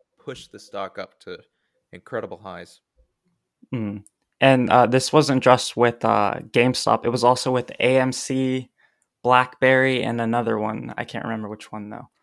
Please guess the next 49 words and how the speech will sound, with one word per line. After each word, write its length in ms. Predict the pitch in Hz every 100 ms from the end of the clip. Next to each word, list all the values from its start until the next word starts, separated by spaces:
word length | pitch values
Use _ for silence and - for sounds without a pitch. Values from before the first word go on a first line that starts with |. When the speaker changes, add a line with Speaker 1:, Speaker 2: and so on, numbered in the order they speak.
| _ _ _
Speaker 2:
But, 160 | 120 117
Speaker 1:
Yeah, 60 |
Speaker 2:
uh, 120 | 110
Speaker 1:
Nokia. 580 | 98 101 131 131 113 92 _ _ _ _ _
Speaker 2:
Oh, 260 | 135 135 113
yeah, 200 | 113 113
that's 240 | 120 -
the 60 | 117
one. 280 | 110 107 107 _
Um, 380 | 123 120 117 110 _ _ _ -
yeah. 340 | 127 120 107 - _ _ _ _
So 300 | - - 143
my 240 | 113 135 143
dad 320 | 131 131 151
bought 180 | 127 -
A 140 | 120
M 120 | 123 120
C 180 | 123 117
during 280 | 120 120
this 180 | 113 113
time, 340 | - 117 113 113 -
and 360 | 117 113 113 _ _ _ _ -
my 180 | 131 123
dad 260 | 131 135
has 180 | 135 127
also 300 | 127 131 -
been 220 | 120 127
looking 300 | 120 123 127
at 160 | 120 -
five 260 | 117 120 120
G 220 | 117 113
closely 480 | - 117 113 135 120
'cause 220 | 123 110
he 80 | 120
used 200 | 120 -
to 60 |
work 220 | 113 117 120
at 100 | 113
Cisco 500 | - 117 - 123 117
up 220 | 113 120
until 260 | 123 127
October. 600 | 117 110 - 123 123 147 143 _ _ _ _ _ _ _ -
And 340 | 127 123 117
I 120 | 123
was 160 | 131 123
like, 180 | 127 -
"Hey, 280 | 170 160
they're 180 | 123 127
pumping, 560 | 131 - 165 147 131